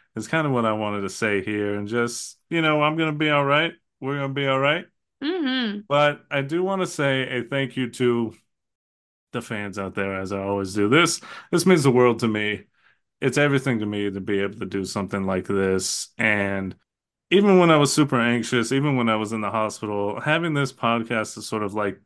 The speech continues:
Speaker 1: be something that
Speaker 2: Mm-hmm.
Speaker 1: was on the schedule to do sort of helped me stay focused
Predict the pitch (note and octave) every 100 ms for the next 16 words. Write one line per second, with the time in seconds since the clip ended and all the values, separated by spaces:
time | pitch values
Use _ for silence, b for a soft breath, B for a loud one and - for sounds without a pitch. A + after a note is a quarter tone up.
0 | - A2 A2+ B2 A#2 A#2 A2 G2+ G2 -
1 | _ _ _ _ _ _ _ F#3+ F#3+ F#3
2 | A#2 G#2+ A#2 A#2 A2+ - A#2 A2 G#2 G2
3 | G2+ - G#2 G2 F#2+ - b b b -
4 | E3 D#3 - E3 E3 D3+ C#3+ B2+ C3 A2
5 | - A2 A2 F3 F#3+ F#3+ - -